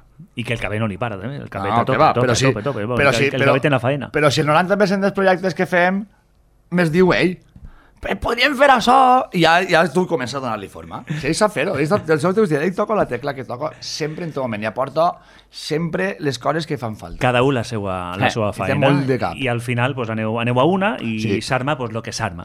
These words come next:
Speaker 1: Un espectacle
Speaker 2: Ai, que
Speaker 1: com el que, com el que ja mos esteu mal acostumant, perquè el llistó
Speaker 2: Ai, ai.
Speaker 1: cada vegada està un poquetet... Un poquetet més alt. I lo bo, no us posem tope. O sea que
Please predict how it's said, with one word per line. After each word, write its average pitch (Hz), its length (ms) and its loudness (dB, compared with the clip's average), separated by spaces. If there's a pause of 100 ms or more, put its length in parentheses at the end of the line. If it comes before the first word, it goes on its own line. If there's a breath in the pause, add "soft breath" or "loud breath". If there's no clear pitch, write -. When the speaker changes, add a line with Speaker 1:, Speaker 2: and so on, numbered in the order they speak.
Speaker 1:
Un - 80 -8
espectacle 117 340 0
Speaker 2:
Ai, 117 60 0
que 139 120 -2
Speaker 1:
com 113 180 -2
el 107 120 -6
que, 104 320 2
com 120 160 0
el 120 100 -2
que 117 140 -4
ja 120 140 -2
mos 127 160 -2
esteu 127 480 0
mal 131 200 2
acostumant, 123 600 0 (120)
perquè 107 340 -4
el 110 180 -4
llistó 107 220 -2
Speaker 2:
Ai, 107 140 4
ai. 101 80 2
Speaker 1:
cada 139 180 4
vegada 156 260 4
està 170 160 -2
un 175 100 -6
poquetet... 139 380 -4 (520 soft breath)
Un 135 100 -2
poquetet 131 340 -2
més 110 180 -4
alt. 98 200 -8
I 117 80 -2
lo 113 100 2
bo, 107 180 2
no 120 160 -2
us - 80 -4
posem 107 300 -6
tope. - 340 -14
O - 40 -20
sea 101 180 -10
que 151 220 -6